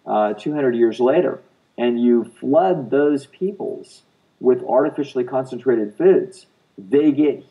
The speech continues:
huge. So now we have a, an environmental disaster where those genes are not, those very interesting genes, I E very thick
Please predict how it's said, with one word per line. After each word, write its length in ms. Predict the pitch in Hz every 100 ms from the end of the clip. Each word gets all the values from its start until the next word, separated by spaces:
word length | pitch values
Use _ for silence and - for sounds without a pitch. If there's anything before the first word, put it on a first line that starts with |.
| _
huge. 600 | 208 247 170 - - - _ _ _ _ _ _ _ _ _ _
So 300 | _ 139 131
now 500 | 117 120 131 202 214
we 220 | 175 143
have 320 | 139 131 120 123
a, 340 | 113 113 107 - -
an 140 | 113
environmental 920 | 107 98 101 131 143 143 139 127 110
disaster 880 | 98 95 107 139 170 - - - - _ _ _ _ _
where 380 | - 117 123 120
those 340 | 107 127 131 110
genes 500 | 104 139 165 151 131
are 180 | 117 113
not, 480 | 120 120 - - -
those 320 | 117 117 113
very 600 | 107 104 101 147 170 160
interesting 680 | 123 135 131 117 120 - 104
genes, 480 | 95 131 127 98 98
I 120 | 104
E 160 | 98 107
very 400 | 95 131 123 120 - _ _ _
thick 420 | 170 143 - -